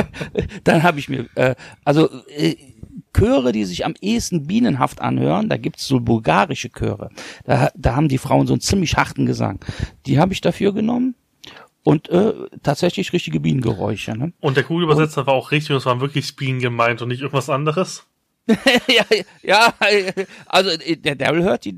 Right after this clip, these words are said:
Speaker 1: immer noch mal durch, die Tracks.
Speaker 2: Gut.
Speaker 1: Er hat sich nicht beschwert. <laughs>
Speaker 2: Wieso macht der
Speaker 1: Und
Speaker 2: wahnsinnige Deutsche Bienengeräusche?
Speaker 1: <laughs>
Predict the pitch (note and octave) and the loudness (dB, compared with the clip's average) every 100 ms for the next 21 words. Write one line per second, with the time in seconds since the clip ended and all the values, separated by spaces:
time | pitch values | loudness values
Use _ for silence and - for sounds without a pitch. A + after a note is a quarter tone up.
0 | - G3+ G#3 G3 F#3+ F3+ G3 F#3+ - - | -4 -2 0 0 -2 0 0 -2 -6 0
1 | G3+ F3+ B2 A#2 - D#3 F3 F3 F#3+ - | 2 2 0 -2 -2 -2 -4 -2 -2 2
2 | G3+ - - - - - E3+ - C#3 - | 2 0 -6 -8 -8 -2 -2 0 -2 -2
3 | - - - - - - - - D4+ A#3+ | -6 -4 -8 -8 -16 -12 -10 -8 -8 -8
4 | - D3 C#3 D3 C#3 D3+ C3+ C#3 C3+ C#3 | -4 -2 0 2 2 2 4 2 0 -2
5 | C3+ D3 C#3 D3 C3+ D3+ D3+ C#3+ B2+ B2 | 0 0 0 -2 -4 -2 -2 -2 -2 0
6 | B2 B2+ A#3+ | -2 2 2